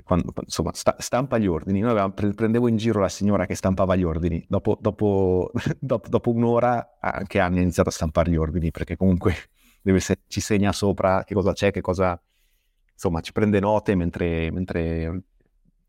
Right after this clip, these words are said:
fa i, fa i pacchetti, quindi siamo, siamo piegati a stampare gli ordini anche noi.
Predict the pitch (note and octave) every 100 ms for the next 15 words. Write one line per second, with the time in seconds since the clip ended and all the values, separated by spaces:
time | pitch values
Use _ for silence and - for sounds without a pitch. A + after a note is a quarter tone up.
0 | _ - F2 - F2+ E2+ F2 - F#2 -
1 | - F2 D#2+ - - - F#2 F2+ E2 -
2 | - F2+ F#2+ F#2 F2+ F#2 F2 E2 _ _
3 | _ - - F#2+ F#2 F2+ F#2 F2+ E2 F2+
4 | F2 E2 E2 D2+